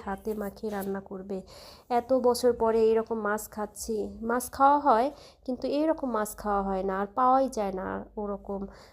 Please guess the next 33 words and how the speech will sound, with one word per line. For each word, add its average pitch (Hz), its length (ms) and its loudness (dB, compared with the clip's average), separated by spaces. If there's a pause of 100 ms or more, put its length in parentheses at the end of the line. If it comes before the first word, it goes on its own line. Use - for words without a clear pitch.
(160)
সুন্দর 226 400 0
করে 226 180 0
আম্মু 226 280 0
হাতে 220 420 0
মাখিয়ে 220 600 -2
আজকে 208 340 -4
মজা 202 320 -4
করে 214 220 -6
রান্না 202 320 -6
করে 196 240 -8
খাবো। 196 400 -8
আমার 208 320 -4
আব্বুর 202 320 -6
কথা 220 260 -12
ভীষণ 202 420 -10
মনে 220 240 -4
পড়ছে। 226 500 -6 (400)
সে - 180 -4
এক 220 200 0
সময় 226 460 -2
এত 226 360 0
ছোট 233 280 -4
মাছ 226 340 -4
নিয়ে 233 160 0
আসতো, 233 340 -6
য-, 208 200 -6 (200)
যখন 226 360 -2
বর্ষাকাল 226 580 -2
থাকতো, 233 560 -4 (400)
উনি 240 180 0
তিন 311 300 2
চারবার 226 360 4
করে 202 340 -2